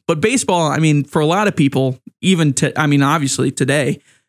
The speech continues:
uh, in the world that we live in, and the, you know, the kids that are growing up watching baseball, it's a different sport. Nobody wants to, and I won't say nobody, but it's, it's an older sport. I mean, the kids don't wanna watch it today because it is boring. I won't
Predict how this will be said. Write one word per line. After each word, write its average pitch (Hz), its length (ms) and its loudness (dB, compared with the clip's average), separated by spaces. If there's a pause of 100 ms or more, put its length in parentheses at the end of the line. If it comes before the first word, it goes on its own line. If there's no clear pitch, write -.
(140)
uh, 127 260 0
in 143 140 2
the 131 60 2
world 143 260 0
that 131 60 -2
we 143 100 0
live 135 240 0
in, 135 260 0
and 139 240 0
the, 127 380 -2
you 139 140 2
know, 110 80 0
the 123 80 -4
kids 147 340 0
that 139 120 0
are 135 40 0
growing 139 320 2
up 131 100 -2
watching 135 320 0
baseball, 135 500 -2 (220)
it's 165 120 -2
a 160 40 0
different 220 240 0
sport. - 560 -2 (480)
Nobody 202 260 2
wants 180 400 0
to, - 120 0 (260)
and 139 280 0
I 220 100 0
won't 220 120 0
say 185 80 2
nobody, 139 320 2
but 139 160 0
it's, 180 160 -2
it's 196 300 0
an 208 60 2
older 214 260 0
sport. 143 480 -4
I - 20 0
mean, 147 140 2
the 151 60 0
kids 214 280 0
don't 175 160 0
wanna 170 140 0
watch 160 320 0
it - 80 -16
today 151 160 0
because 143 240 0
it 151 80 2
is 175 120 2
boring. 147 540 0
I 147 60 0
won't 156 300 2